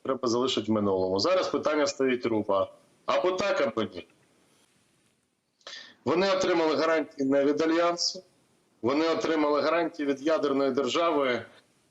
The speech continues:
Великобританії, яка гарантувала їм на цей період до вступу до нато безпеку,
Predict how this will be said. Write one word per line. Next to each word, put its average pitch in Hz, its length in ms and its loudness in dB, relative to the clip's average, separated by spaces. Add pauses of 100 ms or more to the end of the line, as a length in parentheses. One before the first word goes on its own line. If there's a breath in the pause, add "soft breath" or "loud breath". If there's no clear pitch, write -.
Великобританії, 135 1120 0 (440)
яка 131 300 -2
гарантувала 143 720 0
їм 117 200 2
на 120 120 -2
цей 135 220 0
період 135 720 -2
до 127 180 -2
вступу 120 360 -4
до 117 140 -2
нато 131 580 -2
безпеку, 110 540 -6